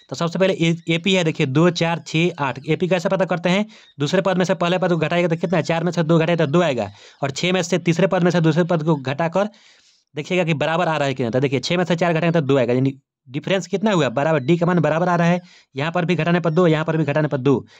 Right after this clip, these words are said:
तो समझ आता है कि समानांतर श्रेणी में है, ठीक है। हमको किसका मान चाहिए? ग्यारह, यानी एन बराबर हमको मान निकालना है कितना? ग्यारह, ये हुआ ग्यारह, और ए बराबर एपी के प्रथम पद को ए बोलते हैं। प्रथम पद क्या है? दो।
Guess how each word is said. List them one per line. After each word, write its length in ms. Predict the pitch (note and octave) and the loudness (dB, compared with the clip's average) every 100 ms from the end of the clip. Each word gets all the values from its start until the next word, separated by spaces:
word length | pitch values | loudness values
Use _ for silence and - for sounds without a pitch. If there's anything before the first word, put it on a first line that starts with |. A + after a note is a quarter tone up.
| _ | _
तो 60 | - | -6
समझ 220 | D#3 E3+ | -2 0
आता 140 | F3 | 2
है 40 | F3 | 0
कि 60 | |
समानांतर 240 | E3 D#3 E3 | 0 -2 0
श्रेणी 200 | E3 D#3+ | 2 2
में 100 | D3 | 2
है, 180 | C3 F2+ - | 0 -4 -6
ठीक 100 | E3+ | -2
है। 160 | G3+ - _ _ _ _ _ _ _ _ _ - | -2 -4 _ _ _ _ _ _ _ _ _ -4
हमको 240 | E3 F#3 | -2 0
किसका 240 | F#3+ F3 G3+ | -2 -2 -2
मान 100 | F#3+ | 0
चाहिए? 280 | G3 E3 | 0 0
ग्यारह, 220 | D#3 F3 G3 | 0 0 0
यानी 320 | F#3 F3+ G#3 - _ _ _ _ - | 2 0 -2 -6 _ _ _ _ -6
एन 160 | F3 | -4
बराबर 280 | F3+ F3 F3 | -2 0 2
हमको 200 | E3+ E3+ | 2 2
मान 160 | E3 E3 | 2 0
निकालना 320 | D#3 D#3 D#3 | 0 -2 -2
है 60 | D#3+ | -4
कितना? 260 | - F3+ | -6 -6
ग्यारह, 460 | C#3 B2+ C#3 E3+ G3 - _ _ _ _ _ _ _ _ _ _ _ _ | -4 -2 0 0 -2 -6 _ _ _ _ _ _ _ _ _ _ _ _
ये 120 | C3+ | -4
हुआ 180 | C#3 C#3+ | 0 0
ग्यारह, 320 | C3+ D3+ G3 G#3 _ _ _ _ _ | 0 0 -2 -4 _ _ _ _ _
और 140 | C#3+ C#3+ - | -6 -4 0
ए 120 | F#3+ | 0
बराबर 420 | F#3 F3 F3 A3 A#3+ _ _ _ _ | 2 0 0 -2 -4 _ _ _ _
एपी 220 | D3 D#3 G3 | -10 -6 -4
के 100 | F#3 | -2
प्रथम 320 | E3+ E3+ F3+ | -2 -2 -2
पद 160 | F3 | -2
को 120 | D#3+ F#3 | 0 0
ए 100 | E3 | 2
बोलते 220 | D#3 C#3 | 0 0
हैं। 80 | C#3 | -2
प्रथम 340 | D3 F3 F3 | -2 0 -2
पद 200 | E3+ F3 D#3+ | -2 -4 0
क्या 120 | G3 | 0
है? 100 | C#3+ | 0
दो। 440 | A#2 D3 A#2 G2 | 2 2 2 -2